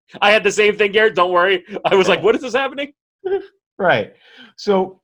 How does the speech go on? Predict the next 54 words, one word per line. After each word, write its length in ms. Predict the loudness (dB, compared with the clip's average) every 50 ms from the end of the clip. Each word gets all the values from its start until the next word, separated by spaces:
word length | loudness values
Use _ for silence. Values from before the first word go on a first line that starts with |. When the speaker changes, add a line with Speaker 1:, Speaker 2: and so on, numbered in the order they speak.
| _
Speaker 2:
so 140 | -18 -14 -10
we 100 | -10 -10
transition 720 | -10 -8 -8 -6 -6 -6 -6 -6 -6 -6 -6 -6 -6 -6 -6
to 300 | -4 -2 -2 0 0 0
our 140 | 0 0 -2
lead 320 | -2 -2 -4 -6 -6 -6 -6
character, 440 | -2 -2 0 -2 -2 -4 -6 -6
who 80 | -6 -6
is 100 | -6 -6
a 120 | -6 -8 -8 -6
thirty-seven-year-old 920 | -6 -6 -6 -6 -8 -8 -4 -4 -4 -4 -4 -4 -4 -2 -2 -2 -2 -4 -4
male 480 | -4 -4 -2 -2 -2 -4 -4 -6 -8 -8
in 320 | -6 -6 -4 -4 -4 -2 -2
Speaker 1:
In 80 | -2 0
Speaker 2:
Tokyo. 120 | 0 0
Speaker 1:
modern 340 | 0 2 2 2 2 0 0
day 220 | 0 0 0 0 0
Tokyo. 400 | 0 0 0 0 0 -2 -2 -2
So, 280 | -2 -4 -6 -6 -8 -8
Speaker 2:
Modern 420 | -2 2 4 4 4 4 2 0
Speaker 1:
like, 0 |
Speaker 2:
day 80 | 2 4
Speaker 1:
where 120 | 4 4 4 4
I 140 | 2 2 2
Speaker 2:
Tokyo. 140 | 2 2 2
Speaker 1:
thought 140 | 4 4 2
I 80 | 0
started. 560 | -2 -4 -6 -2 0 0 2 0 0 -2 -4 -8 _ _ _ _ _ _ _ _ -16
<laughs> 80 | -16 -14 _ -14 -14 -12 _ -16 -16 -16 _ _ -20 -20 _ _ -18 -18 -18 _ -20 -20 -20 -20 -20 -20 -20 -18 -18 -20 -20 -20 -20 _ _ 2
Speaker 2:
Uh, 800 | 4 6 6 6 6 6 6 6 4 4 4 2 2 0 -4
but 560 | -6 -10 -12 -6 -4 -2 -2 -2 -4 -8 -12 -6
dude's 320 | -4 -4 -2 -4 -4 -8
a 60 | -10
virgin 420 | -8 -6 -6 -6 -6 -6 -8 -10 -8
'cause 140 | -8 -10
he's 160 | -10 -10 -10 -6
never 280 | -6 -4 -4 -4 -2
had 160 | -2 -2 -2
a 60 | -2 -4
girlfriend. 540 | -6 -6 -6 -6 -6 -6 -8 -8 -8 -6
And 160 | -6 -6 -6 -6
if 100 | -6 -8
Speaker 1:
Never. 200 | -10 -12 -14 -14
Speaker 2:
he 120 | -16 _ -4
really 360 | -2 0 0 0 -2 -4 -4
thought 240 | -2 2 2 2 2
about 240 | 0 0 -2 -2 -2
his 180 | -6 -8 -8
life 320 | -4 -2 -2 -2 -2 -4 -6
in 120 | -10 -8
which 180 | -10 -10 -10 -12
he's 160 | -14 -12 -10
normally 500 | -6 -6 -4 -4 -4 -4 -4 -6 -6 -8
content, 520 | -10 -12 -14 -14 -12 -10 -10 -10 -10 -12